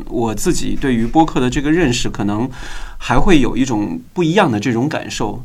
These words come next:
毕竟都是做声音产品的这种输出嘛。呃，但是我之前是有听过后浪剧场的节目的，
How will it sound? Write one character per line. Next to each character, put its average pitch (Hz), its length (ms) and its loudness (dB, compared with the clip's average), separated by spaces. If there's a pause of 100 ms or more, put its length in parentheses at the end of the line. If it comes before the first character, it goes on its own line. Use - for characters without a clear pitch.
毕 160 140 0
竟 151 160 4
都 147 140 0
是 123 340 -4
做 127 240 0
声 139 340 0
音 143 220 2
产 107 300 -4
品 131 200 -4
的 78 120 -10
这 113 120 -6
种 104 160 -8
输 117 240 -2
出 120 220 -2
嘛。 117 220 -2 (500)
呃， 104 580 -2
但 220 140 0
是 240 80 -2
我 123 140 2
之 - 180 -4
前 139 420 -2
是 - 200 -2
有 101 120 -2
听 170 200 -2
过 165 100 0
后 135 160 -4
浪 123 160 -2
剧 120 100 -8
场 117 240 -8
的 110 80 -8
节 104 220 -10
目 104 220 -8
的， - 180 -14